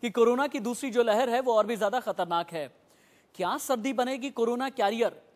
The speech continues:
अब इसका जवाब भी आप ले लें। सर्दी के मौसम से कोरोना को बढ़ावा मिलेगा। धुंध का आगाज हो गया है, कोरोना काल में और भी ज्यादा घातक होगा। और, अ, जैसे जैसे ठंड बढ़ेगी, जैसे जैसे तापमान गिरेगा, नवंबर और दिसंबर तक आते आते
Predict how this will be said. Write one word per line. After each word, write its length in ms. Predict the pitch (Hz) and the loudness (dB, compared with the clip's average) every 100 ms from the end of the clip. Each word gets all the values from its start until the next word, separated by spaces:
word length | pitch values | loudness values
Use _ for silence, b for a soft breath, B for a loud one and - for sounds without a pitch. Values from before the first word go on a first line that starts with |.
| _ _ _ | _ _ _
अब 220 | 302 349 _ - | -2 -2 _ -10
इसका 260 | 262 - 302 | -4 2 2
जवाब 280 | 254 247 233 | 4 4 4
भी 120 | 254 | 2
आप 180 | 233 208 | 2 0
ले 100 | 175 | -6
लें। 180 | 147 - _ B B - | -6 -16 _ B B -10
सर्दी 380 | - 220 226 330 | -2 0 0 -2
के 120 | 285 | 0
मौसम 320 | 262 254 277 | 0 0 -2
से 140 | 277 | -4
कोरोना 400 | 277 240 233 262 | 0 0 2 0
को 120 | 285 233 | 0 2
बढ़ावा 320 | 208 196 196 | 4 4 2
मिलेगा। 440 | 180 156 139 135 - _ - | 0 -6 -6 -10 -14 _ -6
धुंध 240 | 196 269 | -4 0
का 120 | 262 214 | 2 4
आगाज 280 | 214 220 | 4 4
हो 80 | 220 | 4
गया 200 | 214 214 | 4 4
है, 240 | 220 311 B B - | 2 -2 B B 2
कोरोना 360 | 226 240 269 | 2 4 0
काल 200 | 254 240 | 2 2
में 100 | 247 | 4
और 140 | 233 226 | 2 2
भी 120 | 226 | 0
ज्यादा 240 | 208 220 | 0 2
घातक 300 | 190 185 220 208 | 2 0 0 0
होगा। 280 | 202 226 - - _ _ _ _ _ 196 | 2 0 -2 -16 _ _ _ _ _ 0
और, 160 | 208 | 4
अ, 200 | 202 196 196 B B - | 4 2 -2 B B -2
जैसे 280 | 202 214 247 | 0 2 0
जैसे 220 | 240 247 | 0 -2
ठंड 240 | 240 233 | -2 0
बढ़ेगी, 380 | 220 214 196 214 | 2 2 0 -2
जैसे 260 | 190 220 240 | 0 0 0
जैसे 220 | 226 233 | 0 0
तापमान 480 | 214 196 - 220 233 | 2 2 2 0 2
गिरेगा, 440 | 220 214 202 202 | 0 2 4 4
नवंबर 400 | 202 196 208 240 | 4 0 2 2
और 80 | 233 | 2
दिसंबर 340 | 202 220 196 | 0 0 0
तक 160 | 208 202 | 0 0
आते 180 | 202 196 | 0 0
आते 320 | 190 208 220 | -2 0 -2